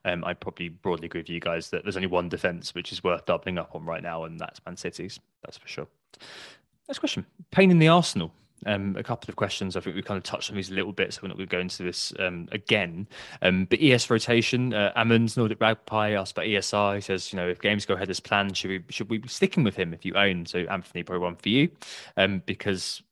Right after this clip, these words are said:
he says, you know, it's, it's looking a bit dicey for him because he's getting his cameos, he's scoring his goals, um, but Saka, Martinelli, and Odegaard, uh, continue their, continuing their run and doing okay and offer the same threat over a, a great period of time, perhaps. So is it worth sticking with E S R?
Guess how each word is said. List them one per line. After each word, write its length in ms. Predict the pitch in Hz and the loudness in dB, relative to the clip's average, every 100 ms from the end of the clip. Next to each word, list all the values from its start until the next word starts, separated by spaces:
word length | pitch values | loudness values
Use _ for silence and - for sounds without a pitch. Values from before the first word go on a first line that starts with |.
| _ _ | _ _
he 160 | 110 104 | -8 -4
says, 260 | 104 95 | -2 -2
you 60 | 95 | -4
know, 120 | 90 | -4
it's, 220 | 92 - | -6 -12
it's 180 | 101 - | -14 0
looking 240 | 139 - 107 | 0 0 -2
a 20 | |
bit 240 | 101 - | -2 4
dicey 380 | 120 120 - 95 | 4 4 0 -4
for 120 | 90 | -4
him 300 | 90 87 87 - - - _ | -2 -4 -6 -14 -20 -20 _
because 300 | 101 110 101 | -2 -2 -2
he's 120 | 101 | 0
getting 220 | 160 113 | 0 0
his 220 | 101 101 - | -2 -6 -8
cameos, 600 | - 107 104 101 104 95 | 0 2 4 4 4 0
he's 120 | 92 | -4
scoring 340 | - 117 110 | 4 6 6
his 140 | 98 - | 0 2
goals, 560 | 107 101 98 98 - - - _ | 6 6 4 2 -6 -14 -20 _
um, 140 | - 180 | -6 -2
but 220 | - - | -2 -2
Saka, 480 | - 135 - 120 107 | 2 2 2 2 4
Martinelli, 520 | 104 101 - 104 98 | 4 2 2 0 0
and 80 | 95 | 2
Odegaard, 600 | 113 104 95 85 80 - - | 2 2 2 0 -2 -8 -8
uh, 160 | 90 87 | -4 -4
continue 380 | - 104 107 98 | -6 -2 2 2
their, 180 | 92 90 | 2 0
continuing 440 | - - 104 101 | -4 -8 -4 0
their 140 | 90 87 | 0 2
run 380 | 92 90 90 90 | 2 2 0 -6
and 140 | 92 | -2
doing 240 | 95 92 87 | 0 2 0
okay 580 | 87 - 95 90 90 - _ | -2 0 2 2 0 -6 _
and 100 | 104 | -6
offer 120 | - | -4
the 80 | 98 | -4
same 240 | - 95 | -2 -2
threat 320 | 90 101 92 90 | -2 0 0 -2
over 240 | 87 87 | -6 -6
a, 100 | 87 - | -6 -6
a 60 | 98 | -6
great 260 | 92 90 - | -4 -4 -4
period 200 | 90 85 | -6 -6
of 60 | |
time, 300 | - 92 90 | -6 -6 -4
perhaps. 360 | - 95 87 - | -4 -4 -4 -4
So 100 | 95 | -2
is 200 | 101 104 | -2 -2
it 60 | |
worth 260 | 98 98 - _ | -2 -4 -6 _
sticking 400 | - - 113 - | -14 -4 -4 -2
with 140 | 110 110 | -2 0
E 100 | 107 | 0
S 160 | 98 | 0
R? 180 | 110 160 | 0 -2